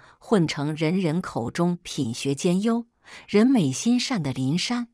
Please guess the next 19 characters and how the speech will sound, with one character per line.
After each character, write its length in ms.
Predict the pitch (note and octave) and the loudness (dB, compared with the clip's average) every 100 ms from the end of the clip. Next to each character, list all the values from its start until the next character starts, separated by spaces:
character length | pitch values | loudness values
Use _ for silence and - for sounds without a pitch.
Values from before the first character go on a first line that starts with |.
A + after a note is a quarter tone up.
| _ _ _ - | _ _ _ -10
靠 260 | - A3+ | -4 -2
的 120 | D#3+ | -2
是 180 | D3 F#3 | -2 -4
什 180 | - B2 | -4 -4
么？ 240 | A#2+ C#3 _ _ _ _ _ _ _ _ _ | -4 -8 _ _ _ _ _ _ _ _ _
我 140 | G3+ F3+ | 2 4
能 180 | F3+ | 4
忍 220 | A3 E3+ C#3 | 2 0 0
会 220 | F#3+ E3 | 0 0
装， 300 | G3 F#3 F#3 _ _ _ _ - | 0 -2 -6 _ _ _ _ -2
我 120 | F#3 | 0
更 240 | D4 C4 | 2 2
会 220 | - G3 | 2 0
抓 240 | D#3 F#3+ F#3+ | 0 0 0
住 200 | G3 E3+ | 0 0
任 280 | G#3+ C#4 F3 | 0 0 0
何 180 | - | -2
一 160 | D3 C#3+ | -2 -2
个 240 | C#3 D3+ | 0 -2